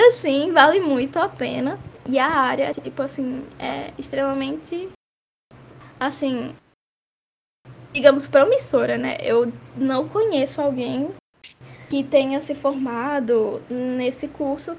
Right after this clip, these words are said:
pelo menos, assim, ao meu redor, alguém que esteja desempregado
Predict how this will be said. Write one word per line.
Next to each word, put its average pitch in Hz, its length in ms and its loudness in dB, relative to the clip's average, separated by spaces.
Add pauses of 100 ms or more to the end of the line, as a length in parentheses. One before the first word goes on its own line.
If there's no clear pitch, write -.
pelo 269 180 -2
menos, 254 420 -4
assim, 262 420 -4
ao 247 120 -4
meu 247 160 -2
redor, 277 520 -2
alguém 262 380 0
que 277 160 -10
esteja 277 400 -4
desempregado 269 1000 -2